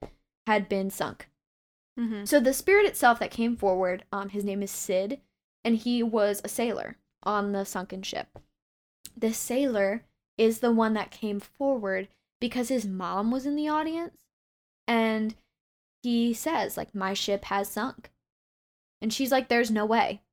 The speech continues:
Speaker 1: They would have told me if your fucking boat sunk."
Speaker 2: Yeah.
Speaker 1: Um, she doesn't even believe it at first, but she starts getting really anxious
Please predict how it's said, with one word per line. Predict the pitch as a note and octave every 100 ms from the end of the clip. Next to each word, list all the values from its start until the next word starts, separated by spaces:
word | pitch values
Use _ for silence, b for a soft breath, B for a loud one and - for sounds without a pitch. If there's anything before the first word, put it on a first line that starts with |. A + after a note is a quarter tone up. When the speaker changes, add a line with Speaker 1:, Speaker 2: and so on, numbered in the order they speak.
| -
Speaker 1:
They | G#3+
would | G#3+ A3
have | G#3+
told | - A3
me | G3 F3 F3+ _ _
if | - G3+
your | G3
fucking | G#3+ G3+ G3+
boat | F#3+ G3+ G3+
sunk." | - B2+ G#3+ - _ _ _ -
Speaker 2:
Yeah. | A#3+ G3+ G#3
Speaker 1:
Um, | G3 G#3+ -
she | -
doesn't | C#4 D4+ D#4+
even | B3+
believe | A3 F#3 G#3
it | G3
at | -
first, | - -
but | G#3
she | -
starts | A3 A3+ B3
getting | D4 C4+
really | A3 G3+ -
anxious | F#3 C#4 - - G#2 -